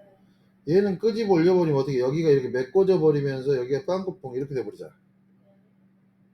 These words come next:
이 지금 얘가 지금 Y는 절대값 에프엑스의 그래프죠.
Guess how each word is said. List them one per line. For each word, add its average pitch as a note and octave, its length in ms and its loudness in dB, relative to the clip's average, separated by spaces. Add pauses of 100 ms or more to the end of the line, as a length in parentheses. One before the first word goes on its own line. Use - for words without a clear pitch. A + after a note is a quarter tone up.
(140)
이 D3+ 180 -6
지금 G3 460 0 (340)
얘가 G3 400 4
지금 D#3 280 -2
Y는 D#3 760 -2 (600)
절대값 E3+ 640 0
에프엑스의 C#3 840 -2
그래프죠. A#2+ 440 -8